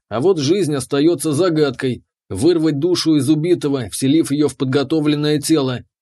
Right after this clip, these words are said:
одна из самых сложных и одновременно воодушевляющих задач.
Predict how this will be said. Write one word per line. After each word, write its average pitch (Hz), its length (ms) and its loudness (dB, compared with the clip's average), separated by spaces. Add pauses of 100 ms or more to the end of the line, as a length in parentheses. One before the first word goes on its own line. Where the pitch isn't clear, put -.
(140)
одна 160 320 0
из - 120 -2
самых 180 300 0
сложных 147 560 0
и - 20 2
одновременно 143 640 0
воодушевляющих 139 920 0
задач. 147 520 0